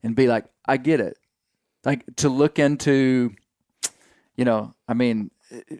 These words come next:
and I can just say, like, the, the, the opposite of rural culture would be urban culture.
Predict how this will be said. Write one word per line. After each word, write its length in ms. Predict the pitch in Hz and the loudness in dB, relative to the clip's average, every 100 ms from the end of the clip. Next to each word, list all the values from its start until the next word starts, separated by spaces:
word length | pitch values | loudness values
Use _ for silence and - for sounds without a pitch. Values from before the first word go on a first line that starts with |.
| - _ - - - 151 - | -20 _ -20 -8 -4 -4 -4
and 140 | - 143 | 0 2
I 100 | 156 | 2
can 100 | 147 | 0
just 180 | 151 - | 0 2
say, 200 | 151 120 | 2 4
like, 220 | 117 - | 0 0
the, 180 | 123 - | -6 -4
the, 160 | 131 - | -4 -2
the 120 | - 135 | 0 4
opposite 480 | 151 - 160 151 | 4 4 0 2
of 120 | 135 120 | 2 2
rural 320 | 135 143 117 | 4 4 2
culture 440 | - 120 117 131 | 2 0 0 -4
would 180 | 117 117 | -2 0
be 160 | 120 120 | 0 2
urban 360 | 123 139 104 110 | 0 -2 -4 -8
culture. 320 | 104 - | -12 -12